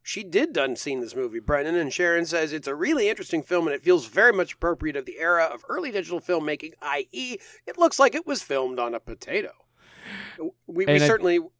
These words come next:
Speaker 1: I pointed
Speaker 2: yeah.
Speaker 1: this out in the episode, that, yes, shot on grainy digital video in the early days, and yes, it does look, uh, it does look a bit rough.
Speaker 2: And those poor people in the credits that you can't see their names, like you mentioned, the gaffer.
Speaker 1: Mm-hmm. Uh, I salute the gaffer, always.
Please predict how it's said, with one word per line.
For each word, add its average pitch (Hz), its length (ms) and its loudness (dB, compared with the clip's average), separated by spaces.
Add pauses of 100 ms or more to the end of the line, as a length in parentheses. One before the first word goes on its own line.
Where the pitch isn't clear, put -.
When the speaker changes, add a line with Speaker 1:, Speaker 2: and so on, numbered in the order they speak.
(120)
Speaker 1:
I 185 80 8
pointed 175 300 4
Speaker 2:
yeah. - 20 -14
Speaker 1:
this 139 160 -4
out 135 180 -4
in 127 100 -4
the 127 100 -4
episode, 127 420 -6
that, 127 100 -6
yes, 135 220 -4
shot 165 280 2
on 143 180 -4
grainy 175 400 4
digital 165 360 0
video 147 420 -2
in 139 80 0
the 135 100 2
early 151 220 -2
days, 131 300 -4
and 127 100 -4
yes, 110 280 -8
it 127 80 -14
does 127 260 -10
look, 135 260 -10
uh, 123 280 -8
it 127 100 -10
does 147 260 -8
look 147 300 -10
a 131 80 -12
bit 123 220 -14
rough. - 320 -18 (120)
Speaker 2:
And 143 140 2
those 151 140 4
poor 190 200 4
people 165 340 2
in 139 60 0
the 131 80 0
credits 123 440 0
that 117 140 -2
you 123 120 -2
can't 131 400 -2
see 131 220 -2
their 123 120 0
names, 110 440 -4
like 117 240 -2
you 135 100 0
mentioned, 127 460 0
the 131 80 -2
gaffer. 110 500 0 (480)
Speaker 1:
Mm-hmm. 139 220 -10 (720)
Uh, - 180 -10 (380)
I 131 100 -8
salute 160 300 -4
the 131 80 -8
gaffer, 104 380 -12
always. 107 480 -8